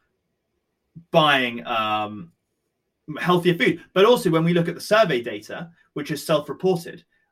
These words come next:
um, and we see the trends there, we're actually seeing very much the same sort of story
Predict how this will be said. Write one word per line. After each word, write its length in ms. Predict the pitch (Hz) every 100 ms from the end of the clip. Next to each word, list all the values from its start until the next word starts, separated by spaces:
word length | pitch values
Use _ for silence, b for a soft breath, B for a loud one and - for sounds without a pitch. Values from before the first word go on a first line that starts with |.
| _
um, 300 | - 127 127
and 140 | - 143
we 80 | 143
see 160 | 160
the 80 | 143
trends 360 | - 147 131 127
there, 240 | 139 123
we're 140 | 127
actually 200 | 156 -
seeing 380 | 139 147 131 123 -
very 200 | 160 147
much 280 | 139 -
the 80 | -
same 360 | - 165 139 135
sort 300 | - 131 123
of 80 | 117
story 680 | - - 151 135 107 101